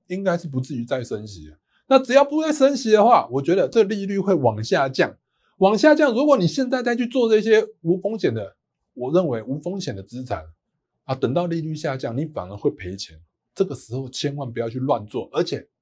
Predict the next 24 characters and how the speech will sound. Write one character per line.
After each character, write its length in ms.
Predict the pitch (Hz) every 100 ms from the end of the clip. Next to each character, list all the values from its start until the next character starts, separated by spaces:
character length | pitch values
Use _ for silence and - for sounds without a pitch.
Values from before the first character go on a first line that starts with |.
| _ _ _ _
你 120 | 131
乱 260 | 147 185 156
做 240 | 175 131
啊， 120 | 98 - _ _ _
哎， 80 | 165
赔 260 | 131 143
钱， 260 | 156 127 123
那 100 | 156
到 180 | 160 151
时 80 | 151
候 100 | 151
又 120 | 170
被 100 | 160
卡 240 | - 98
住， 160 | 92 131
又 160 | 147 156
买 220 | 123 110
不 80 | 135
到 160 | 147
其 160 | 135 113
他 160 | 117
东 200 | 113 104
西。 220 | 101 90 - _ _ _ _
好， 480 | - - 92 131